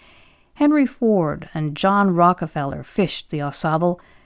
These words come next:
and Ernest Hemingway called the spot "good stuff for essays." McCool has fished the Au Sable more times than he can count. He's a master angler who's been plying his rod for twenty years,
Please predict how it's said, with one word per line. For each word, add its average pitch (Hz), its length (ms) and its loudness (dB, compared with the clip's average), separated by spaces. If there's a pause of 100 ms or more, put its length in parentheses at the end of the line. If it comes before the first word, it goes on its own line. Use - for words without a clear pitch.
(280)
and 190 220 4
Ernest 240 440 6
Hemingway 151 720 4
called 180 300 2
the 175 80 0
spot 175 460 -2 (540)
"good 220 220 4
stuff - 560 -4 (100)
for - 240 -12
essays." 156 640 -8 (1400)
McCool 254 580 4 (140)
has 226 180 -2
fished 269 320 0
the 240 140 0
Au 220 80 0
Sable 156 400 0
more 185 240 2
times 185 420 0
than 156 120 -2
he 160 80 -4
can 147 160 -6
count. - 500 -8 (540)
He's 247 200 2
a 247 80 8
master 233 640 2
angler 165 560 0
who's 160 200 -2
been 147 200 -4
plying 185 520 0
his 185 240 0
rod 147 400 -2
for 139 180 -10
twenty 220 400 0
years, 156 520 -2